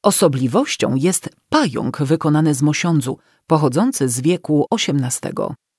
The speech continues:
Warto przyjrzeć się drewnianemu chórowi, na którego parapetach namalowane są sceny: wąż miedziany, ukrzyżowanie, wizja Eliasza oraz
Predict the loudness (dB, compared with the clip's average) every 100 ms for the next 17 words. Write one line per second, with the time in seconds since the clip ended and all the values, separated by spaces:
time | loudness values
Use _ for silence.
0 | -4 0 0 2 0 0 0 0 -2 -2
1 | -2 0 2 0 2 2 2 0 0 0
2 | 0 0 -2 -4 -4 _ _ 0 0 0
3 | 0 0 0 0 -2 -2 -2 -2 0 0
4 | 2 0 0 0 -2 0 0 0 -2 0
5 | 0 -2 -6 _ _ _ -2 2 2 2
6 | 2 2 0 -2 -2 -2 -2 -4 -2 -2
7 | 0 -2 -2 -2 -2 -4 -8 _ -10 -4
8 | -2 0 0 0 0 0 -4 -4 -4 -4
9 | -4 _ _ 0 2 2 -2